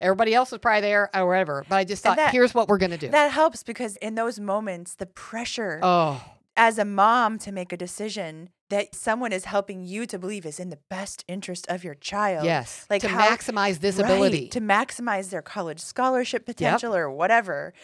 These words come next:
Speaker 2: It's such a heavy burden. You don't wanna be the reason that they're limited in their productivity.
Speaker 1: Whole life.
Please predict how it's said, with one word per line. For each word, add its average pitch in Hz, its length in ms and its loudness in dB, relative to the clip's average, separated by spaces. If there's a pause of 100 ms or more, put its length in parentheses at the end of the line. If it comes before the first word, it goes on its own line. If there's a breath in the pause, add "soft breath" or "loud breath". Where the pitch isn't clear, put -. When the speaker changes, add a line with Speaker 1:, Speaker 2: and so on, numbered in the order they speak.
(200 loud breath)
Speaker 2:
It's - 140 -8
such 240 220 -6
a 165 60 -4
heavy 175 300 -4
burden. 170 600 -2
You 180 100 -8
don't 214 200 -2
wanna 196 180 -4
be 185 240 -12
the 180 140 -10
reason 180 360 -10
that 165 140 -12
they're 160 240 -8 (300)
limited 180 600 -4
in 180 200 -8
their 160 240 -4 (180)
productivity. 208 400 0
Speaker 1:
Whole 214 100 8
life. 214 200 6